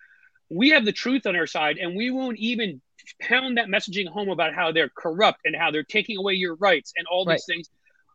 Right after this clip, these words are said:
Speaker 1: They, on the other hand, you brought up McCarthy, but, like, everybody read the Nullification Act from nineteen,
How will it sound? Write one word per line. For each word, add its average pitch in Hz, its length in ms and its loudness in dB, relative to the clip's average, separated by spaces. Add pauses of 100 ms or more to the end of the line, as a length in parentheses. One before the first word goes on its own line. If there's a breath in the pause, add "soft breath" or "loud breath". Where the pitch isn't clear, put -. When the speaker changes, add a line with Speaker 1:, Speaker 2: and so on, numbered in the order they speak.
(120)
Speaker 1:
They, 185 840 4
on 180 100 0
the 220 80 8
other 262 140 6
hand, 170 240 8
you 202 140 0
brought 226 180 2
up 196 120 0
McCarthy, 180 720 -2 (300)
but, 220 120 -6
like, 214 320 2 (540)
everybody 233 520 0 (120)
read 196 260 0
the 202 60 -2
Nullification 196 680 -2
Act 208 280 -2
from 170 140 -14
nineteen, 185 440 -8